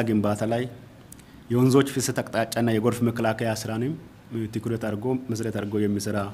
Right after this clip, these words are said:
እ፣ ድርጅት ነው። ሌላው ከዚህ በተጨማሪ የግንባታ ግብአት፣ እ፣ ጥራት ላይ ፍተሻ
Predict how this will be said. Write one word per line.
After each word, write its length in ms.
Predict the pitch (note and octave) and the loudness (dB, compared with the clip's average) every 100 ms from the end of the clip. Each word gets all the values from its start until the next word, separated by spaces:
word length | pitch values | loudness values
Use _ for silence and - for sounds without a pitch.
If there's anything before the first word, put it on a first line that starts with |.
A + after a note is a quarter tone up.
| - - | -12 -12
እ፣ 100 | G#2+ G2+ G2 | -8 -8 -8
ድርጅት 400 | G2+ G#2 F#2+ G#2+ G#2+ | -8 -6 -6 -4 -2
ነው። 120 | D3 - - - - - - - - - - - - - - | -2 -4 -16 -20 -20 -20 -20 -20 -20 -20 -20 -20 -20 -10 4
ሌላው 340 | C3+ D3 E3 D#3+ - | 8 10 8 6 0
ከዚህ 260 | - B2 C3+ | 0 2 2
በተጨማሪ 540 | C3 B2 B2+ C3 C3+ D#3 C#3+ - | 0 2 4 6 6 2 0 0
የግንባታ 580 | B2 A#2 A2+ B2+ B2+ B2+ C3+ | 6 8 10 12 12 10 6
ግብአት፣ 360 | B2+ A#2+ A#2 - - - | 6 6 4 2 -6 -6
እ፣ 120 | - A2+ G#2+ G#2 G2+ G2+ G#2 - - - - - - | -2 2 2 2 2 0 -4 -8 -16 -18 -18 -18 -12
ጥራት 300 | - B2 B2 B2 | 2 8 8 8
ላይ 160 | B2+ D#3+ | 4 4
ፍተሻ 360 | D#3+ B2+ A#2+ | 0 -2 -2